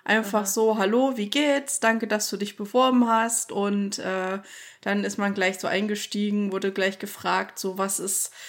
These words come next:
Speaker 1: was ist das, was dich, äh, an Amy Porterfield und, äh, dem, was sie macht, äh, am meisten begeistert?“ Und dann hab ich halt klo-, gleich mit meiner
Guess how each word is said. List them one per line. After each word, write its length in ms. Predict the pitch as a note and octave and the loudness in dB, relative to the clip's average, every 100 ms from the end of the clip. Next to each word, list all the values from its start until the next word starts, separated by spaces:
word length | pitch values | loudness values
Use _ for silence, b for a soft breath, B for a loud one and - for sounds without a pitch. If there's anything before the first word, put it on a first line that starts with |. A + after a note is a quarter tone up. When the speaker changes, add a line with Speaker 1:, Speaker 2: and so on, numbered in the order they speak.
| B - | B -2
Speaker 1:
was 180 | G#3+ | 0
ist 160 | A#3 - | 2 2
das, 220 | A#3+ A#3+ | 2 2
was 160 | A3 - | 0 4
dich, 300 | A3 G#3 - | 4 4 0
äh, 40 | |
an 300 | G3+ G3 G3+ | 2 2 0
Amy 280 | G3+ G#3 G3+ | 0 0 0
Porterfield 840 | G3+ A3 A3 G#3+ - A3 A3 A3 | 0 2 4 2 -2 0 2 2
und, 260 | G#3 G3+ G3+ | 0 -4 -4
äh, 240 | - G3 | -4 -4
dem, 200 | G3 G3+ | -2 -2
was 180 | G#3 G#3 | 0 -2
sie 80 | G3+ | -2
macht, 400 | G3 A3 - - B B B | 2 0 0 -16 B B B
äh, 80 | - | 0
am 220 | G3 F#3+ G3+ | 4 4 6
meisten 400 | G3+ G#3 - G3+ | 4 2 -2 -2
begeistert?“ 880 | F#3+ F#3+ A#3 C#4 - B3 A#3+ A#3+ - | 4 6 6 4 2 6 6 6 2
Und 260 | G3+ G#3 | -2 -2
dann 440 | F#3+ G3 G3+ G3 G3+ | -2 -2 -4 -2 -2
hab 160 | G3 | -4
ich 140 | G#3+ G#3+ | -2 -4
halt 160 | G3+ | -4
klo-, 340 | - G3+ G#3+ - | -4 -2 -2 -2
gleich 300 | G#3 G3+ G#3+ | -4 -2 -2
mit 160 | G3+ | -2
meiner 340 | F#3+ F#3+ F#3+ | -2 0 -2